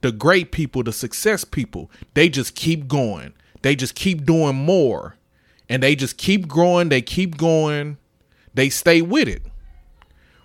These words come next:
Regardless of if they win or if they lose, or if they succeed or if they fail. Just continue to move, continue to do more,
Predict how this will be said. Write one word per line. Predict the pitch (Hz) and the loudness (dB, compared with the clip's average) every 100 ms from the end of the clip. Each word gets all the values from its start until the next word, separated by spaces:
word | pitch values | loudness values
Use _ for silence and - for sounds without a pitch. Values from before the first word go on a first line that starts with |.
| - | -2
Regardless | 139 117 170 185 190 170 - | -2 4 6 6 2 -2 -4
of | 147 143 135 123 120 - | 0 2 2 0 -2 -6
if | 139 | -6
they | - 120 | 0 -2
win | 117 175 214 214 208 | 0 2 2 2 2
or | 139 | 2
if | 131 135 | 2 2
they | 135 120 | -2 2
lose, | 151 190 110 78 - - - - _ _ _ _ - | 2 2 0 -6 -16 -16 -16 -18 _ _ _ _ 0
or | 139 | 2
if | 131 135 | 2 0
they | 139 131 123 117 _ _ _ | 0 0 -2 -6 _ _ _
succeed | - 135 - - 220 240 233 226 - | -6 -4 -4 -2 0 0 0 -4 -2
or | 143 | 0
if | 131 131 | 0 0
they | 135 127 | -2 -4
fail. | - 247 160 78 - - - _ _ _ _ _ _ _ | 2 2 4 -2 -12 -18 -18 _ _ _ _ _ _ _
Just | 120 202 214 | 2 2 2
continue | - 147 - - 220 233 208 | -6 -6 -6 -4 -2 0 -2
to | 208 - | -2 -2
move, | 160 165 165 131 107 | -2 0 -2 -4 -10
continue | - 127 - 226 220 | -16 -16 -6 -4 -2
to | 208 - | -2 -6
do | 127 170 165 | 0 2 2
more, | 147 127 92 50 | 0 0 -2 -6